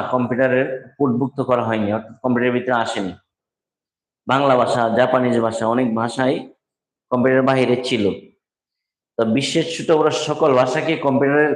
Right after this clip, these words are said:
কোডভুক্ত করার জন্য পরে একদল প্রকৌশলী, যেখানে যে আছে জো বেকার, আচ্ছা,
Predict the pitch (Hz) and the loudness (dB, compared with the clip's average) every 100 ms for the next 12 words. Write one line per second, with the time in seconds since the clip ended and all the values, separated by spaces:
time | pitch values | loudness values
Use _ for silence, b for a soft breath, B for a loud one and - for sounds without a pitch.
0 | - 131 - 139 147 123 131 139 131 117 | 0 0 0 -2 -2 2 2 4 2 2
1 | 127 185 - _ _ _ _ _ 131 131 | 0 -2 -8 _ _ _ _ _ 0 4
2 | 135 131 135 139 135 143 139 139 127 156 | 4 2 0 2 0 0 0 2 2 2
3 | - - _ _ _ _ _ _ - 117 | -2 -10 _ _ _ _ _ _ -6 -2
4 | 123 135 127 135 127 123 123 - - - | 2 2 2 2 2 2 0 0 -4 -10
5 | - _ _ _ _ _ - 110 104 127 | -20 _ _ _ _ _ -8 -4 0 2
6 | 135 135 123 147 - - - - _ _ | 2 4 2 2 -2 -6 -14 -20 _ _
7 | _ _ _ _ _ _ _ _ _ _ | _ _ _ _ _ _ _ _ _ _
8 | 110 - 101 | -10 -6 -6